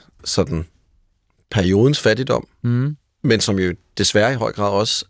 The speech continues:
Speaker 1: er ret tilstedeværende i dag. Og det er, øh, noget, som mange mennesker har et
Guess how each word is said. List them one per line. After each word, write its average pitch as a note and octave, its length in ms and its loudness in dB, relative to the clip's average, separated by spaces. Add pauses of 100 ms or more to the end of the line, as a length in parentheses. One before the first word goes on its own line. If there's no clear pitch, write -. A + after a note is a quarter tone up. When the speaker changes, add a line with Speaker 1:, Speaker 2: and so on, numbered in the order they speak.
Speaker 1:
er A#2 140 0
ret G#2 140 -2
tilstedeværende D3 600 0
i G#2+ 40 -6
dag. - 340 -4
Og A#2+ 220 -2 (100)
det G#2+ 220 4
er, G2+ 220 0 (200)
øh, G2 260 -6
noget, A2 260 0
som G#2 140 0
mange G#2+ 200 2
mennesker A#2 320 -2 (640)
har A#2+ 200 0
et - 200 -10